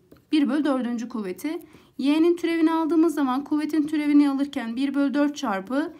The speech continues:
x artı üç kuvveti bir azaltıyorum. Buradan eksi üç bölü dört geldi. Çarpı içinin türevinden de bir oldu. X yerine eksi iki yazalım. Eksi iki yazdığımızda zaten burası bir. Birin herhangi bir kuvveti yine aynı şekilde bir gelecektir.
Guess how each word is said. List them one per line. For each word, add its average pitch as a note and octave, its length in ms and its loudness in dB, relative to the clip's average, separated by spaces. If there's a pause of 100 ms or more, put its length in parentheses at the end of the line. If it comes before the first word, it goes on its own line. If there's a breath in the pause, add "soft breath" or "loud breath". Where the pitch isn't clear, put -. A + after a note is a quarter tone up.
(340 loud breath)
x D4+ 240 -2
artı C4 360 0
üç E4+ 320 -4
kuvveti C#4+ 460 0
bir C#4 80 4
azaltıyorum. A3 840 -2
Buradan A#3+ 280 -4
eksi A3 280 -8
üç A#3+ 220 -10
bölü F#3 180 -6
dört C#4+ 260 -4
geldi. D4+ 440 -4 (240 loud breath)
Çarpı D4+ 320 -2
içinin D#4 300 2
türevinden G#3 520 -4
de G4 200 -6 (100)
bir C4+ 100 -2
oldu. G#3 440 -4 (380 loud breath)
X D#4+ 220 -2
yerine D#4 160 4
eksi C#4 260 0
iki C#4+ 180 0
yazalım. C#4 540 -4 (760)
Eksi C#4+ 240 -2
iki D4+ 140 -2
yazdığımızda D4 400 2
zaten D4 360 2
burası C#4 340 0
bir. C#4 320 -6
Birin C#4+ 180 2
herhangi C#4 360 0
bir A3 80 -6
kuvveti G3 380 -6
yine A3+ 140 -6
aynı A#3+ 120 -4
şekilde F#3 320 -8
bir C4+ 120 0
gelecektir. C#4+ 640 -2